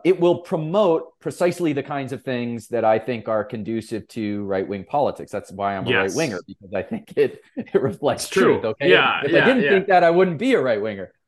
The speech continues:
Speaker 1: But it, but I'm not starting from the premise that I'm a right-winger. I'm starting from the premise that I want the art to reflect something true about the world.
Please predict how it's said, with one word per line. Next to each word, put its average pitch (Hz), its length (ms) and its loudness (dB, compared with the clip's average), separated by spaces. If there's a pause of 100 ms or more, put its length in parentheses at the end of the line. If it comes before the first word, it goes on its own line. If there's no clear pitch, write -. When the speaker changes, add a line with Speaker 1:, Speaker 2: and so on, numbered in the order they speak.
(160)
Speaker 1:
But 170 100 4
it, 180 160 2
but 180 240 2
I'm 156 160 0
not 202 200 -4
starting 196 640 0
from 156 220 -6
the 139 80 -8
premise 135 380 -4
that 131 120 -4
I'm 117 160 -4
a 110 60 -4
right-winger. 117 640 -2 (140)
I'm 139 100 -6
starting 214 460 2
from 175 200 -4
the 147 80 -2
premise 143 420 -4
that 123 240 -2 (200)
I 127 80 0
want 151 500 -2
the - 200 -10
art 143 360 2
to 135 100 -10
reflect 131 520 -2
something 131 380 -10
true 127 260 -2
about 107 240 0
the 113 80 -6
world. 98 400 -4